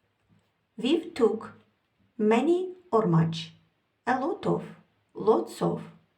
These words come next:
plenty of photos on holiday. Ми зробили безліч світлин у відпустці. Безліч. Ми знаємо, що це lots of. Отже,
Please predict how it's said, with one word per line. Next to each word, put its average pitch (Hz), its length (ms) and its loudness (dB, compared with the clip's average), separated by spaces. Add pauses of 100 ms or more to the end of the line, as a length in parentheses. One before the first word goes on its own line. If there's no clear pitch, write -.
(240)
plenty 247 500 0
of 175 180 -4 (280)
photos - 560 -4 (240)
on 269 180 0 (120)
holiday. 165 540 -2 (720)
Ми 359 160 0
зробили 247 480 2
безліч 240 520 -2
світлин 185 680 -4
у 208 60 -4
відпустці. - 760 -10 (1000)
Безліч. 170 840 0 (1000)
Ми 202 140 -6
знаємо, 180 460 -2
що - 240 -10
це 247 380 -6 (180)
lots 170 520 -2
of. - 180 -8 (880)
Отже, 196 460 -2